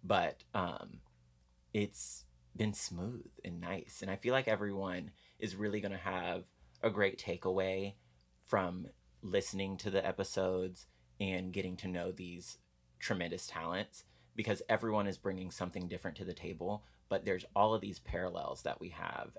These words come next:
as artists. So if you are an artist who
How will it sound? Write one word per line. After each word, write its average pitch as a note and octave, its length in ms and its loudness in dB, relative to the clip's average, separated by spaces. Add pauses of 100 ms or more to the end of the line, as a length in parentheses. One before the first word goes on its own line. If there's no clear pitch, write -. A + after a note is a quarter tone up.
as A#1 420 -4
artists. C2+ 520 -4 (360)
So F2+ 460 2 (100)
if G#2 200 0
you A2+ 280 2
are F#2+ 460 8
an G#2 220 6
artist G#2+ 560 8
who F#2+ 420 0